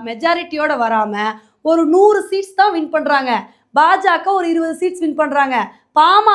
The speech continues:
க ஒரு பதினஞ்சு சீட்ஸ் வின் பண்றாங்கன்னு வச்சுக்கோங்களேன். அப்ப அ தி மு கவுக்கு பா ஜ கவோட சப்போர்ட் கண்டிப்பா தேவை. அந்த சமயத்துல தான் பா ஜ க அ தி மு கவுக்கு செக் வைப்பாங்க.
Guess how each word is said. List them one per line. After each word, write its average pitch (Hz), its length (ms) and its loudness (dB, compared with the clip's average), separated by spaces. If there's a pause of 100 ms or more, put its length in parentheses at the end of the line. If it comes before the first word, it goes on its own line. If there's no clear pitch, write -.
(100)
க 392 180 2
ஒரு 359 200 -2
பதினஞ்சு 320 440 0
சீட்ஸ் 392 300 -6
வின் 311 160 -6
பண்றாங்கன்னு 302 380 -2
வச்சுக்கோங்களேன். 269 560 0 (420)
அப்ப 262 260 0 (160)
அ 294 100 4 (100)
தி 403 120 4
மு 349 160 -2
கவுக்கு 254 440 -4 (260)
பா 226 220 0
ஜ 339 260 2
கவோட 269 380 0
சப்போர்ட் 269 480 -4
கண்டிப்பா 254 500 -2 (100)
தேவை. 247 320 0 (400)
அந்த 311 320 2
சமயத்துல 349 560 0
தான் 330 220 0 (140)
பா 262 220 0
ஜ 269 240 -2
க 359 160 0
அ 285 180 2
தி 349 120 -2
மு 294 120 -4
கவுக்கு 247 320 -6
செக் 359 260 -6
வைப்பாங்க. 262 320 0